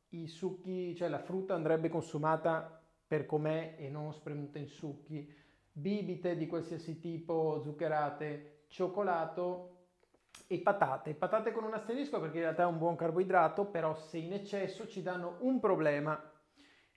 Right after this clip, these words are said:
e sono definiti cibi aggressori, poi vedremo perché, che tra l'altro notare una cosa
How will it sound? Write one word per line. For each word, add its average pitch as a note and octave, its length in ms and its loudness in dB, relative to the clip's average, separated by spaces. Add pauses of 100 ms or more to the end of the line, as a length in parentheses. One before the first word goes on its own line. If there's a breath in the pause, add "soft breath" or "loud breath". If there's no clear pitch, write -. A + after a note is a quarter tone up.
(300 soft breath)
e G3 180 -6
sono A#3 340 -2
definiti G3 680 -2
cibi F#3 260 -4
aggressori, G3+ 880 -2 (140)
poi F3+ 160 0
vedremo D#3+ 300 -2
perché, D#3+ 400 -4
che G3+ 120 -6
tra A#3+ 140 2
l'altro D#3 340 4
notare E3 320 2
una E3 160 0
cosa D3+ 380 -8